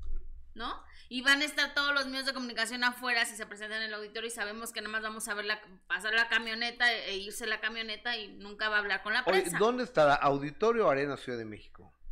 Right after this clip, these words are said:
Speaker 1: Yo creo que auditorio, ¿no?
Speaker 2: Eh, lo que pasa es que me queda más cerca de mi casa el auditorio, pero los dos son buenas opciones, ¿no?
Speaker 1: Eh, me gustaría más verlo en la arena.
Speaker 2: A mí me gustaría
Speaker 1: A mí me
Speaker 2: más,
Speaker 1: gusta más la arena.
Speaker 2: a mí me gusta más el, a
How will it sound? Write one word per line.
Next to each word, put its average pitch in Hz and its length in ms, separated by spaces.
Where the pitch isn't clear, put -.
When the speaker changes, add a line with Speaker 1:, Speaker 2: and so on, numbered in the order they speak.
Speaker 1:
Yo 311 100
creo 392 160
que 339 80
auditorio, 208 540
¿no? 202 220
Speaker 2:
Eh, 147 300
lo 147 140
que 131 100
pasa 170 140
es 170 60
que 135 60
me 120 100
queda 131 120
más 120 160
cerca 117 240
de 113 40
mi 113 120
casa 113 240
el 113 80
auditorio, 127 520
pero 123 200
los 127 200
dos 156 140
son 131 120
buenas 110 280
opciones, 98 520
¿no? 117 320
Speaker 1:
Eh, 226 260
me 247 120
gustaría 254 280
más 262 180
verlo 240 200
en 240 60
la 214 80
arena. 185 260
Speaker 2:
A 135 100
mí 151 60
me 156 60
gustaría - 220
Speaker 1:
A - 20
mí 262 60
me 277 60
Speaker 2:
más, 254 100
Speaker 1:
gusta 240 180
más 220 160
la 208 100
arena. 185 240
Speaker 2:
a 123 80
mí 143 80
me 156 60
gusta 143 200
más 127 200
el, 123 120
a 120 220